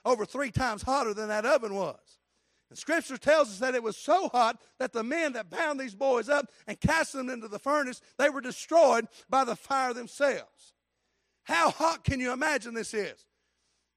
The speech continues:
And Nebuchadnezzar was so cruel to these boys that he said, "Put all their clothes on them, bind them up in ropes." Why did he do that? Now, if you look at this, you think, "Why? Why would that, why would that even matter?" 'Cause that would be the first thing that would burn.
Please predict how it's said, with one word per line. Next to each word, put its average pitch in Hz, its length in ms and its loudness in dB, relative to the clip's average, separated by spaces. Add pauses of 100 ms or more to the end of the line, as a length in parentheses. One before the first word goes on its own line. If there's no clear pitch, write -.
(260)
And 196 100 -8
Nebuchadnezzar 277 720 -2
was 226 160 -8
so 330 360 2
cruel 294 420 -4
to 214 100 -6
these 214 220 -10
boys 196 380 -6 (180)
that 214 80 -6
he 226 60 -4
said, - 220 -8
"Put 330 200 0
all 320 180 0
their 262 120 -4
clothes 254 400 2
on 196 180 -4
them, 160 120 -14 (300)
bind 302 300 0
them 262 160 -6
up 277 240 0
in 208 160 -8
ropes." 247 320 -2 (240)
Why 311 160 0
did 277 160 -6
he 269 100 -8
do 277 200 -6
that? 214 200 0
Now, 220 200 -8 (220)
if 220 120 -10
you 233 160 -10
look 330 160 -6
at 233 140 -12
this, 277 240 -8
you 214 180 -16
think, 262 180 -6
"Why? 262 300 2 (220)
Why 330 160 0
would 320 100 -2
that, 277 180 -4
why 302 140 -4
would 294 100 -8
that 277 120 -2
even 226 280 -12
matter?" 214 360 -6 (1700)
'Cause 208 100 -8
that 285 140 2
would 254 100 -4
be 262 80 -4
the 202 140 -2
first 277 400 2
thing 247 220 -6
that 240 140 -10
would 190 160 -12
burn. 175 380 -6